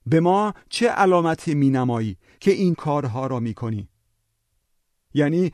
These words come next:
به چه اجازه‌ای این کارها را می‌کنی؟ این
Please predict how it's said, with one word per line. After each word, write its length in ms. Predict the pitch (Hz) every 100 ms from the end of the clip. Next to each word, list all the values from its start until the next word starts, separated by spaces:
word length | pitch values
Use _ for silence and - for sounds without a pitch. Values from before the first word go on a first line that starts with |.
| -
به 120 | 170
چه 140 | 165 233
اجازه‌ای 640 | 220 185 170 135 156 131 - -
این 200 | 185 202
کارها 440 | - 156 143 147
را 100 | 165
می‌کنی؟ 480 | 147 127 120 107 92 _ _ _ _ _ _ _ _ _ _ _ _ _ _ _
این 340 | - 226 233